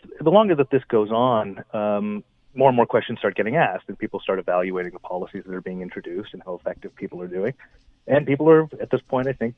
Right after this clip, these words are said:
becoming a little bit tired of this. And there may be, you know, some splits over whether or not we need more measures or whether or not we need fewer measures. But I think everybody is really looking forward to having this, you know, come to an end.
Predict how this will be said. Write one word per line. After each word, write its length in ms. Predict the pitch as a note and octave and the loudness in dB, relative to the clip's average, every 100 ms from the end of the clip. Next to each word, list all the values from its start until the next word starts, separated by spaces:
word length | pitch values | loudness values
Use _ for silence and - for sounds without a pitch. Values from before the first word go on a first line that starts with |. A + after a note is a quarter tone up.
| - | -12
becoming 340 | A2+ G#2 G#2+ | -6 -4 -2
a 40 | |
little 160 | G2+ G#2 | -2 -2
bit 160 | A2 - | -2 -2
tired 300 | F#2+ F#2 F#2 | -2 0 -2
of 80 | - | -2
this. 220 | G2 E3 - - - | 0 0 -2 -20 -12
And 340 | G2+ G3+ G3+ | -6 -2 -2
there 120 | F#2+ F#2+ | 0 0
may 160 | G#2 | 0
be, 280 | G2+ G2+ F#2+ - - _ | 0 -2 -2 -8 -20 _
you 80 | C#3+ | -2
know, 100 | A2+ - | -2 -2
some 120 | G#2 - | -14 -12
splits 360 | - A2+ G#2 - | 2 4 4 0
over 320 | G#2 G2 F#2+ | -2 0 0
whether 240 | G2 F#2+ | 0 0
or 20 | F#2+ | -2
not 140 | F#2 | -4
we 100 | F#2+ | -6
need 200 | F2+ F2+ | -8 -4
more 240 | E3 D#3+ C#3+ | 0 0 0
measures 460 | A#2+ A2 A2 G2+ | -2 -6 -8 -10
or 80 | F#2+ | -10
whether 200 | F2 F2 | -8 -10
or 20 | F2+ | -10
not 120 | E2 | -12
we 60 | |
need 320 | F2+ F2 E2 - _ _ | -12 -14 -16 -18 _ _
fewer 180 | F3+ E3 | 4 4
measures. 300 | A2+ G#2 G#2 | 4 0 -2
But 100 | A2+ | 0
I 60 | B2 | 2
think 140 | B2+ | 4
everybody 380 | C3+ B2 A2+ G2+ | 2 2 0 0
is 80 | F#2 | -4
really 280 | G#2 G2+ F#2+ - - | -4 -2 -4 -8 -8
looking 240 | A#2 A#2+ G#2 | -6 -4 -4
forward 340 | G#2+ G2+ G2 | -2 0 0
to 60 | F#2+ | -2
having 340 | G#2 G2 F#2 | -2 -2 -4
this, 160 | F#2 F#2 - - - | -6 -8 -12 -20 -10
you 100 | G#2+ | -10
know, 100 | F2+ | -8
come 200 | - F#2+ | -10 -8
to 100 | F#2 | -4
an 80 | F#2+ | 2
end. 320 | A#2 F2 | 2 0